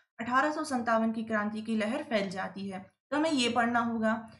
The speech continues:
फिर मध्य प्रदेश की प्रमुख कलाएं एवं स्थापत्य कला। कई students ने मुझसे पूछा कि "मैम इसमें प्रमुख कलाओं में हमें क्या पढ़ना है?" क्योंकि स्थापत्य कला तो हमें समझ में आ रही है कि हमें क्या पढ़ना है, लेकिन प्रमुख कलाओं में हमें क्या-क्या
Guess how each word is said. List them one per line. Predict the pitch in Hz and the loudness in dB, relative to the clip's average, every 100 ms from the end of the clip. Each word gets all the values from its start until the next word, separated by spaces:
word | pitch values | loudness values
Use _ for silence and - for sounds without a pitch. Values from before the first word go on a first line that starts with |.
| _ | _
फिर | 294 | 0
मध्य | 294 262 269 | 2 2 2
प्रदेश | 285 277 285 302 - - | -2 -2 -2 -2 -6 -8
की | 302 302 | -6 -6
प्रमुख | 302 269 269 277 | -2 -2 0 2
कलाएं | 254 240 247 269 | 2 4 2 -2
एवं | 247 262 277 | -2 -2 -2
स्थापत्य | 254 220 214 202 196 220 | -2 -2 -2 -2 -4 -6
कला। | 190 190 185 - - - _ _ _ _ _ | -4 -4 -6 -10 -16 -20 _ _ _ _ _
कई | 285 311 | 2 2
students | 320 320 320 330 - | 2 2 2 2 -2
ने | 349 | -2
मुझसे | 330 320 330 | 0 0 -2
पूछा | 311 285 285 277 - - - _ - | -2 0 2 0 -2 -12 -20 _ -2
कि | 302 | 2
"मैम | 302 311 | 2 2
इसमें | 311 330 311 311 302 | 0 0 0 0 0
प्रमुख | 277 311 | 0 0
कलाओं | 302 269 262 302 | 0 2 4 4
में | 311 | 2
हमें | 311 294 285 | 0 -2 2
क्या | 262 | 2
पढ़ना | 247 254 254 | 4 2 0
है?" | |
क्योंकि | 262 277 | -4 -4
स्थापत्य | 262 - 233 269 277 302 | -4 0 0 0 -4 -4
कला | 302 302 | -4 -4
तो | 302 | -2
हमें | 311 320 | -2 -2
समझ | 311 294 302 | -2 -4 -4
में | 311 | -2
आ | 247 226 | 0 2
रही | 220 214 | 0 0
है | 226 | 0
कि | 233 | 0
हमें | 247 247 | -2 0
क्या | 226 | 0
पढ़ना | 190 190 196 190 | 0 -2 -4 -4
है, | 196 196 - _ _ - | -6 -8 -14 _ _ -6
लेकिन | 320 381 | -4 -2
प्रमुख | 339 311 370 - | 2 2 2 0
कलाओं | 277 262 330 | 2 4 4
में | 392 | 2
हमें | 349 349 339 | 0 -4 0
क्या-क्या | 254 233 | 0 2